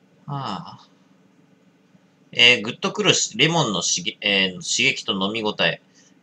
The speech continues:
原材料がウォッカとレモン果汁とシトラスエキスと酸味料と香料と甘味料。えー、かっこアセスルファム系とスクラロース。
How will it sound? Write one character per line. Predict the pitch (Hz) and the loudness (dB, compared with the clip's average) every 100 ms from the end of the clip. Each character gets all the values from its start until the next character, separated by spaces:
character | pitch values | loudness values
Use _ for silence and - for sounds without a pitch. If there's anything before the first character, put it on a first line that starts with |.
| - | 2
原 | 160 185 | 2 4
材 | 208 202 | 4 4
料 | 139 | 4
が | 107 | 4
ウ | |
ォ | 113 170 | 2 0
ッ | |
カ | - 120 | 2 2
と | 95 | 2
レ | 92 | -2
モ | 117 139 | -2 -2
ン | |
果 | 143 143 | 0 0
汁 | 110 85 | 0 -4
と | 82 | -4
シ | - | -4
ト | - 156 | 2 4
ラ | 151 | 2
ス | - | 2
エ | 127 147 | -2 -2
キ | - | -4
ス | - | -8
と | 87 | -8
酸 | - 131 147 | 2 2 4
味 | 156 | 2
料 | 123 87 | 0 0
と | 95 | -2
香 | - 143 147 | -4 0 2
料 | 101 82 | 2 -2
と | 80 | -4
甘 | - - 120 131 | -4 0 0 0
味 | 131 | -4
料。 | 87 71 - - - - _ - | -4 -6 -10 -20 -20 -20 _ -4
え | 113 | -2
ー、 | 110 | 2
か | 160 | 0
っ | 156 | 2
こ | 117 90 | 2 4
ア | 110 | 2
セ | 151 | 0
ス | 160 | 0
ル | 151 | 0
フ | 165 | 2
ァ | 147 | 0
ム | 107 | -2
系 | - 107 90 | 2 2 2
と | 90 87 - | 0 -4 -4
ス | - | -10
ク | - | 0
ラ | 123 | 2
ロ | 117 98 | 2 0
ー | |
ス。 | - - - | -2 -10 -14